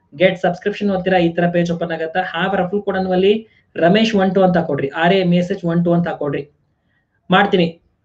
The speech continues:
So ten percent discount ಸಿಗತ್ತೆ. ನಂತರ proceed to pay ಕೊಡ್ತೀರಾ, Amount ಕಾಣಿಸುತ್ತೆ, redeem ಅಂತ ಕೊಡ್ರಿ.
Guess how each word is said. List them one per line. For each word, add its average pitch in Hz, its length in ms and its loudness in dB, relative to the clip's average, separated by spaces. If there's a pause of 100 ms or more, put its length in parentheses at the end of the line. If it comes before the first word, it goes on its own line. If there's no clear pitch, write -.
(520)
So 202 60 2 (520)
ten 185 180 0
percent 208 260 -2
discount 208 300 -4
ಸಿಗತ್ತೆ. 202 300 -6
ನಂತರ 180 280 -2
proceed 175 300 -4
to 185 100 -2
pay 180 140 -4
ಕೊಡ್ತೀರಾ, 180 340 0
Amount 185 460 -2
ಕಾಣಿಸುತ್ತೆ, 180 440 0
redeem 170 280 0
ಅಂತ 143 140 -4
ಕೊಡ್ರಿ. - 380 -10